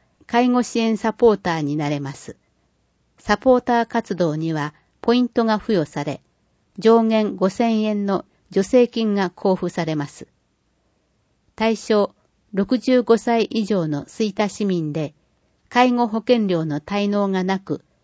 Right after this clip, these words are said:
介護保険サービスを利用していない方。場所、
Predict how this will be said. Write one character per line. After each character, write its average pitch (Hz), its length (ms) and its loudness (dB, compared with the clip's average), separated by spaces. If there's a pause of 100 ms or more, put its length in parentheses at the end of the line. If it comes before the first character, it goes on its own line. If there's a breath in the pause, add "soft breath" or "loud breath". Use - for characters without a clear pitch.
(340)
介 233 220 0
護 226 140 0
保 214 100 -4
険 214 280 -2
サ 220 180 -4
ー 196 60 -2
ビ 165 100 -4
ス 160 200 -4
を 160 180 -2
利 180 160 0
用 226 220 6
し - 120 -10
て - 120 0
い 190 140 -2
な 202 140 0
い 202 100 -4
方。 180 360 -6 (1300)
場 185 140 -2
所、 - 340 -2